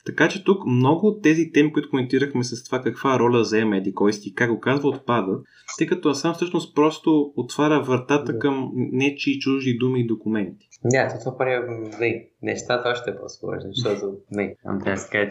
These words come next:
Speaker 2: че е съучастник, не, и всякакви такива неща. Да,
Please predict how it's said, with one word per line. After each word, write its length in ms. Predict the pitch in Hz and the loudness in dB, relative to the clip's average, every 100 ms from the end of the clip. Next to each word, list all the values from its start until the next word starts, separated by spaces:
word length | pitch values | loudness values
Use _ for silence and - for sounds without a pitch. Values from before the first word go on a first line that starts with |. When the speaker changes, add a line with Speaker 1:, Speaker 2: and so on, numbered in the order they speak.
| - | -2
Speaker 2:
че 220 | 98 - _ - | -6 -6 _ -4
е 240 | 101 95 | -2 0
съучастник, 1200 | 95 - 101 95 - 110 107 131 - 120 117 117 - | 0 0 0 -2 -6 -2 0 0 -4 -14 -18 -18 -20
не, 280 | 104 98 98 | -20 -18 -18
и 60 | 95 | -18
всякакви 580 | - 101 - _ 98 - | -12 -12 -12 _ -20 -18
такива 320 | - 98 92 | -10 -8 -8
неща. 280 | 85 - _ _ _ - | -14 -20 _ _ _ -10
Да, 440 | 143 202 - - | -4 -2 -2 -6